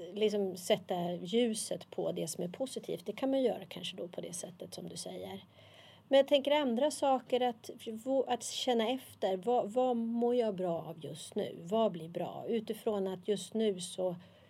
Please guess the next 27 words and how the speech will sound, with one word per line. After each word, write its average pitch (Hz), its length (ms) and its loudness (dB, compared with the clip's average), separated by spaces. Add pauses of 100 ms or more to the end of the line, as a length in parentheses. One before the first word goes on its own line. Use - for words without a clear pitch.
(120)
känner 180 320 0
jag 170 100 -2
mig 170 140 -6
ledsen, 247 920 0
eller 180 720 -2
det 180 120 -6
här 190 540 -4 (100)
tråkiga 196 520 2
har 180 80 2
hänt 180 500 -4
mig, 160 380 -4
eller 156 460 -8 (440)
någonting 170 280 -4
sånt. 165 320 -8
Att 180 180 -2
våga 175 300 0
kanske 170 340 -6
stanna 175 520 -2
i - 20 -2
den 170 240 -6
känslan, 175 540 -6
okej, 175 280 -4
var 185 180 -4
skulle 185 260 -4
jag 175 100 -2
må 165 120 -4
bra 175 260 -2